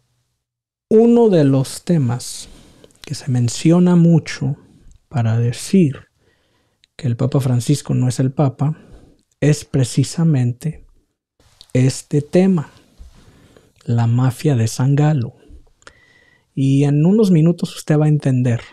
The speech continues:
por qué se le dice la mafia de San Galo. Miren,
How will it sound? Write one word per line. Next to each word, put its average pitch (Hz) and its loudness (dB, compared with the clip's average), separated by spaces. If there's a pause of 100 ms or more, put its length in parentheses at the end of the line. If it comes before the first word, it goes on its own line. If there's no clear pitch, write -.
(400)
por 117 -6
qué 160 -2
se 156 -2
le 127 0
dice 120 -4 (240)
la 113 -4
mafia 117 -4 (680)
de 117 -6
San 127 -4
Galo. 139 -2 (580)
Miren, 135 0